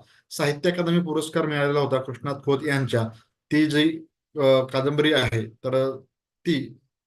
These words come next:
शोध नाही तर शब्द पब्लिकेशनने प्रकाशित केली होती. थोडंसं चेंज करायचं आपल्याला, शोध आणि शब्द,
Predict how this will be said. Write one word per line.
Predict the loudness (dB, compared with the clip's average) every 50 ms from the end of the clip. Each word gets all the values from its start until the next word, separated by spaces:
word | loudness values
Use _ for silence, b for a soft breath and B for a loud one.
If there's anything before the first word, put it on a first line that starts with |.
| _ _ _ -20
शोध | -20 -10 -4 0 2 2 2 2 0
नाही | 0 0 0 0 0
तर | -2 -4
शब्द | -2 0 0 2 2 2
पब्लिकेशनने | 2 2 2 0 0 0 -2 -2 -4 -2 -4 -4 -4 -4
प्रकाशित | -4 -4 -2 -2 -2 -2 -4 -8 -6 -4
केली | -2 0
होती. | 0 0 -2 -4 -10 -14 -18 _ _ _ _ _
थोडंसं | 2 2 4 4 4 2 2
चेंज | 2 2 0 0 0
करायचं | -2 0 0 0 0 0 -2
आपल्याला, | -4 -4 -4 -6 -6 -6
शोध | -6 -2 -2 0 0 -2 -4
आणि | -6 -8 -8 -4
शब्द, | -2 -2 -2 0 2 2